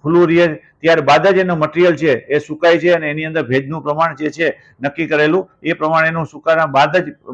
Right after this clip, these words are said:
અ, થાય. જો અત્યારે આપણે ઉતાવળમાં પેચવર્ક કરી તો તે પેચવર્કની, અ,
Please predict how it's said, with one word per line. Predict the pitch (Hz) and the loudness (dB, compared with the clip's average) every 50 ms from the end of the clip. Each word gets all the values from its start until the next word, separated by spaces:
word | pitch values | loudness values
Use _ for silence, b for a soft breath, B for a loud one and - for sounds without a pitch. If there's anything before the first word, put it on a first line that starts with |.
| 135 135 | -2 0
અ, | 135 131 127 127 123 | 2 2 2 2 0
થાય. | 117 - - 120 - 147 156 151 139 123 127 | -4 -8 -14 -6 0 0 2 2 2 0 0
જો | 139 165 | 0 0
અત્યારે | 156 147 - 147 165 170 175 175 156 127 B B B B | 0 0 0 0 2 2 4 4 2 0 B B B B
આપણે | - 139 143 - 165 | -2 -2 0 0 0
ઉતાવળમાં | 160 151 143 143 - 165 165 165 165 160 165 156 - | 0 0 0 0 2 4 4 4 4 2 0 -2 -2
પેચવર્ક | 151 160 156 165 170 156 | -4 -6 -4 -4 -6 -4
કરી | - 165 170 175 | -2 -2 -2 -2
તો | 160 - 170 | -2 -2 -4
તે | 147 - 156 | -4 -4 -6
પેચવર્કની, | 151 151 147 143 - - 165 147 151 165 160 156 | -4 -2 -4 -4 -4 -6 -8 -8 -6 -8 -8 -8
અ, | 147 127 131 131 131 127 123 123 | -4 0 2 2 4 4 2 0